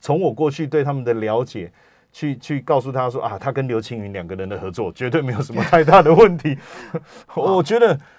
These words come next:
Speaker 1: 我，我觉得这个部分是这样，但是我觉得我特别补充一件事情。
Speaker 2: 好，我们稍微休息一下，这就很有趣了，就是说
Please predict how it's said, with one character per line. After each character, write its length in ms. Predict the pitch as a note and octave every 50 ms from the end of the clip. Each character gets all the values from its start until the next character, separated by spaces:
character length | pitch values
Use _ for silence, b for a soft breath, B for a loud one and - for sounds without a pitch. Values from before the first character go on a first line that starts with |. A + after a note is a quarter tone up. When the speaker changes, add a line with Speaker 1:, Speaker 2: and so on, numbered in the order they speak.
| b b b b b b b b
Speaker 1:
我， 240 | - B2+ D#3+ E3+ F3
我 40 | F3+
觉 100 | C#3+ G#3
得 80 | A3 F#3+
这 220 | - - B3 B3+
个 100 | F#3+ E3
部 220 | C#3+ - F3 E3
分 200 | C3+ D3 D#3 B2+ A#2+
是 120 | A#2+ B2+
这 120 | A2 B2 A#2+
样， 120 | G2+ G2+ G#2
但 120 | A#3+ A#3+ A3+
是 180 | A3 B3+ A#3
我 120 | D#3+ B2+ A#2
觉 140 | A2 C3
得 80 | D3 B2
我 80 | B2 B2+
特 160 | - G#3+ A3+
别 80 | F3
补 180 | C#3+ - - G#2
充 240 | F#2+ - C#3+ C#3 B2
一 40 | G#2+
件 180 | A#2+ B2 A2+
事 220 | G#2+ - - B2 G2+
情。 80 | -
Speaker 2:
好， 180 | - - B2 C3 -
我 80 | - D3
们 120 | D#3+ F3
稍 140 | F3 F#3+ E3+
微 100 | D#3 D#3
休 220 | C#3+ - C3+ C#3+
息 160 | D3 C#3+ -
一 40 | -
下， 120 | C#3+ - - -
这 100 | C#3 A3
就 140 | G#3 A#3+ A3+
很 120 | F3 F3+
有 140 | F3+ F3 A#2 -
趣 240 | - - - C3+ -
了， 100 | - -
就 140 | C#3+ - D#3
是 40 |
说 220 | D#3+ F#3 F3+ F3